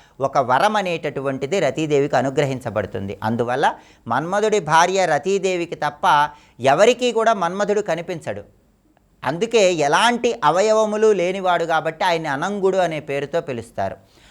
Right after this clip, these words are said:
అనంగుడు అని పిలువబడేటటువంటి మన్మధుడిని స్మరించుకోవాల్సిన రోజు శ్రావణ శుక్ల త్రయోదశి. అందుకే స్కాంద పురాణంలో చెప్పబడిన ఒక ప్రత్యేకమైన శ్లోకాన్ని దీపారాధన చేశాక తప్పకుండా చదువుకోవాలి.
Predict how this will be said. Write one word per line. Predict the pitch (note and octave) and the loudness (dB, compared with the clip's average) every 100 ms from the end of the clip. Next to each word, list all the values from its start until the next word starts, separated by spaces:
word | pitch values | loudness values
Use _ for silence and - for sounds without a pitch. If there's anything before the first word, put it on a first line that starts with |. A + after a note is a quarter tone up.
| - - | -12 -2
అనంగుడు | B2+ E3+ G3 F3+ F#3+ | 0 0 0 2 4
అని | G#3 G3 F#3+ | 6 4 4
పిలువబడేటటువంటి | E3 D#3+ E3+ E3 D#3 D#3 D#3 C#3+ C#3+ C#3+ C#3 G#3 | 2 4 4 2 0 0 -2 -4 -4 -4 -2 -2
మన్మధుడిని | D3+ C#3 F3+ G3+ F3+ F3 F3+ G#3 | 0 -2 0 0 2 0 -2 -6
స్మరించుకోవాల్సిన | - D3+ F3+ E3 D#3+ D3+ D3 C3+ C3 C3 B2 | -2 -2 -2 -4 -8 -2 2 2 0 -4 -4
రోజు | B2+ C3+ G#3+ | -4 -4 -6
శ్రావణ | A3 C3 B2 B2+ B2 | -2 2 4 2 -2
శుక్ల | A#2+ - C#3 | -8 -4 -4
త్రయోదశి. | - A#2 G#2+ G#2 G2+ G2+ A2 G2+ - - - - - | -2 -2 -2 -4 -6 -6 -8 -8 -14 -20 -20 -16 -4
అందుకే | A2 D#3 F#3 D3+ C#3 | -4 -2 0 0 0
స్కాంద | - C3+ C#3 C#3 | 0 2 2 0
పురాణంలో | C#3 D3+ C#3+ C#3 C3 B2+ | -2 0 0 0 -4 -6
చెప్పబడిన | B2 - A#2 A#2+ C3 G3 | -6 -4 -4 -2 -2 -4
ఒక | D#3+ | -4
ప్రత్యేకమైన | C3 A#2+ - - D3 C#3 B2+ A#2+ | -6 -6 -4 0 2 2 -2 -2
శ్లోకాన్ని | A2+ - A2 G#2+ G#2+ D#3+ | -4 0 0 4 4 2
దీపారాధన | D#3+ A#2+ A#2+ A#2+ A2+ G#2 G#2 G2+ | -2 -2 2 2 4 2 -2 -6
చేశాక | G#2 G2+ G2+ | -2 -2 -2
తప్పకుండా | E3 A2 - G2+ G2 A2+ | -2 -4 -4 -6 -4 -4
చదువుకోవాలి. | D3 G#2 G2+ G#2 F#2 | -6 -6 -8 -6 -6